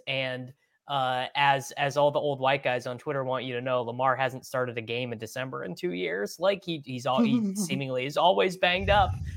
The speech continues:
Speaker 1: So in terms of, like, contingent value quarterbacks in these super flex formats, Huntley is probably the best one.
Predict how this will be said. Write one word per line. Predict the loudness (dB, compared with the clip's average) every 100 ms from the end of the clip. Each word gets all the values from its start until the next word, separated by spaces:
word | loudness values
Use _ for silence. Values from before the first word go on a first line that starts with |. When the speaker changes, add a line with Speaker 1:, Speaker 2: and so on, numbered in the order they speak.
| -10
Speaker 1:
So | 2 12 12 12 12
in | 6 0
terms | 0 0 0
of, | -2
like, | 0 -2 -2
contingent | -2 0 0 -2 -2
value | 0 0 -2
quarterbacks | -2 -2 0 0 -2 -4
in | -10
these | -10
super | -10 -6 -4
flex | -4 -4 -4
formats, | -2 -2 -4 -6 -14 _ _
Huntley | 6 6 6 0 -2 -2
is | -4 -2 -2 -6 -6
probably | 2 2 2 -2 -4 -6
the | -8 -10 _ -4
best | 0 0 -4 -12 _ _ _
one. | -10 -2 0 2 -2